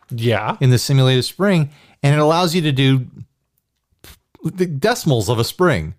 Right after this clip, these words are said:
Speaker 2: So you could do one and a half <laughs> springs, or you could do, like, two point two springs or <laughs> something like that. Like, how does this work? I get that it's, like, a, just a thing that you turn up and down, and there's different sounds across the range of it. But how does that work?
Speaker 1: So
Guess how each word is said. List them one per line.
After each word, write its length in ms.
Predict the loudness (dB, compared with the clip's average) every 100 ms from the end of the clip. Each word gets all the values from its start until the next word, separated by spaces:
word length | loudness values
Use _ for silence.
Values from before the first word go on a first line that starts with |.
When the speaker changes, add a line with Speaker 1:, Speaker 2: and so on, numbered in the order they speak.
| _ _ -6
Speaker 2:
So 120 | -2
you 60 | 0
could 120 | 2
do 120 | 2
one 220 | 2 2
and 100 | 2
a 60 | 2
half 240 | 0 -2
<laughs> 100 | -6
springs, 840 | -4 -2 -2 0 -2 -2 -10 -2
or 100 | -2 0
you 100 | 0
could 100 | 2
do, 120 | 2
like, 200 | 0 -2
two 180 | -2 -2
point 320 | 0 -2 -2
two 180 | 0 0
springs 500 | 0 -2 0 0 -2
or 120 | -4 -4
<laughs> 0 |
something 280 | -4 -4 -2
like 220 | -6 -2
that. 320 | -4 -4 -8 -8 -4 0
Like, 140 | 2
how 140 | 2
does 160 | 2 4
this 180 | 2 2
work? 400 | 2 2 0 -2
I 100 | -4
get 320 | -2 0 0 0
that 140 | 0
it's, 80 | 0
like, 120 | -2
a, 60 | 0
just 240 | 0 0
a 60 | -2
thing 400 | 0 2 0 -2 -14 -4
that 80 | 2
you 120 | 2
turn 260 | 2 0 2
up 160 | 0
and 160 | 0 2
down, 340 | 2 2 2
and 160 | 2 2
there's 160 | 2 2
different 380 | -2 -2 -4
sounds 300 | -2 0 0
across 340 | 0 0 -2 0
the 100 | 0
range 300 | 2 2 2
of 120 | 2
it. 220 | 0 -2 _ -20 -20 _ _ _ _ _ _ -2
But 300 | 2 2 2
how 240 | 2 2
does 160 | 2 4
that 200 | 2 4
work? 320 | 2 -2
Speaker 1:
So 80 | -4